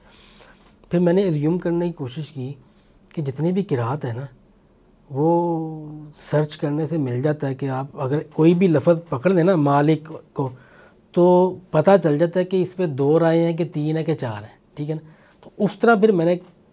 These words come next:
करना शुरू किया सूरह फुरकान के हवाले से। बड़ा वक़्त लगा इसके ऊपर,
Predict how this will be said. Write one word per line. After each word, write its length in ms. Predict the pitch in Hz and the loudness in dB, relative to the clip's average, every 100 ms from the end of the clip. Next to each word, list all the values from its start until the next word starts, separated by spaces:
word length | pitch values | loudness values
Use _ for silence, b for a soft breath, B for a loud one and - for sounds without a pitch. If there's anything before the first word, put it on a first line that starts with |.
| _ _ _ | _ _ _
करना 300 | - 143 156 | -6 -2 0
शुरू 240 | 165 160 160 | 0 -2 -2
किया 340 | 156 127 170 - b b - - | -4 -4 -4 -6 b b -20 0
सूरह 200 | 180 190 | 8 8
फुरकान 440 | 180 170 143 127 | 8 2 -2 -6
के 120 | 123 135 | -6 -8
हवाले 220 | 127 120 | -4 -4
से। 60 | |
बड़ा 240 | 127 147 160 | 0 2 4
वक़्त 280 | 135 143 139 | 2 -2 -6
लगा 200 | 117 113 | -6 -8
इसके 240 | 110 - | -12 -12
ऊपर, 260 | 120 151 | -12 -10